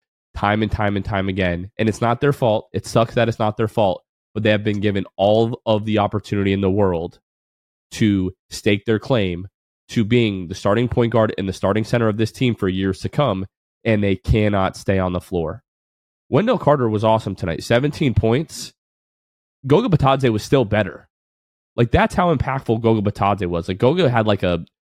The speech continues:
like, a double-double tonight. Yeah, ten rebounds, ten, uh, ten points, three assists, a steal, two blocks. But those seven offensive rebounds are what was keeping us in the game for the longest time. And this season,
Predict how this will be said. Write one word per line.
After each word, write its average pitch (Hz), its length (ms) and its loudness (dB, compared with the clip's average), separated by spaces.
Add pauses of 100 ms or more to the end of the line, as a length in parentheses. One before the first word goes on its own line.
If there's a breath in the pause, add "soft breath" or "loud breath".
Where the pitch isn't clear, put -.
(160)
like, 98 140 0
a 90 140 2 (300)
double-double 117 560 2
tonight. 80 320 -6
Yeah, 85 260 0
ten 123 200 0
rebounds, 113 580 0 (460)
ten, 113 380 2
uh, 90 400 0 (100)
ten 117 180 2
points, 107 300 -2
three 107 200 2
assists, 104 280 -2
a 98 40 -6
steal, 98 280 0
two 113 200 -2
blocks. 92 520 -6 (380)
But 123 120 -2
those 202 200 4
seven 127 340 2
offensive 120 540 0
rebounds 123 420 0
are 104 180 2
what 104 180 4
was 92 180 -2
keeping 127 360 0
us 95 160 -4
in 101 120 -2
the 92 80 0
game 90 360 -2 (300)
for 110 100 -2
the 104 80 2
longest 101 400 0
time. 113 360 -2 (320)
And 123 160 2
this 190 120 0
season, 139 440 0